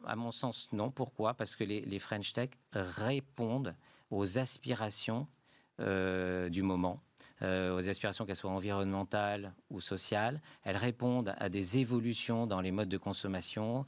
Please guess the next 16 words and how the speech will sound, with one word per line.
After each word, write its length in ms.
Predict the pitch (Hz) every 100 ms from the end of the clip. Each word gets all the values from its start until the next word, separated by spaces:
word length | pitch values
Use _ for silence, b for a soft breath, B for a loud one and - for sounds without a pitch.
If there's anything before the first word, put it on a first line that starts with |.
| B B
à, 120 | 95
euh, 600 | 95 92 92 92 92 - -
à 100 | 92
des 100 | 98
modalités 480 | 113 117 107 110
de 60 | 113
travail 440 | - 110 113 110
qui 160 | 101 107
évoluent 340 | 98 104 101
considérablement. 800 | 98 101 110 95 101 95 110 143 139
Et 80 |
quelque 240 | 117 131 135
part, 300 | 117 123 98
l-, 800 | 117 110 110 98 107 104 104 101 - 104
le, 220 | 101 95
l'épisode 680 | 95 117 - 120 113 101 90